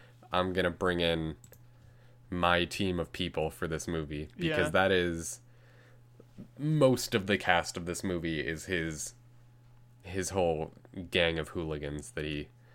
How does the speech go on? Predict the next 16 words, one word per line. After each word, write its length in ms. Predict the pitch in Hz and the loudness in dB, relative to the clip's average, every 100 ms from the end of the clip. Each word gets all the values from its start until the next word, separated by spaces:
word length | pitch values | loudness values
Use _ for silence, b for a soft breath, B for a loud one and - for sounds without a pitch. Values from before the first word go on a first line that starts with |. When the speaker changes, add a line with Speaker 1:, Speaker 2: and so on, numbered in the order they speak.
| b b b | b b b
Speaker 1:
makes 220 | 85 - | -2 2
all 140 | 82 | 2
his 140 | 78 82 | 2 -2
movies 320 | 76 76 73 | -6 -6 -4
with. 240 | 76 - | -4 -4
Speaker 2:
Can 160 | - 185 | -4 -4
I 40 | |
make 160 | 214 220 | -4 -6
a 40 | |
little 120 | 208 208 | 0 6
Speaker 1:
Like 120 | 208 | 6
Speaker 2:
hot 200 | 190 - | 4 0
take? 340 | 190 220 - - - - - - - - - - | -4 -4 -8 -18 -20 -20 -20 -20 -20 -20 -18 -2
Speaker 1:
Yeah, 180 | 92 80 | 2 2
sure. 320 | - 78 73 - - - - | 2 -4 -4 -10 -20 -20 -14
Speaker 2:
Similar 600 | - 208 226 233 233 220 | -4 -4 0 0 0 -2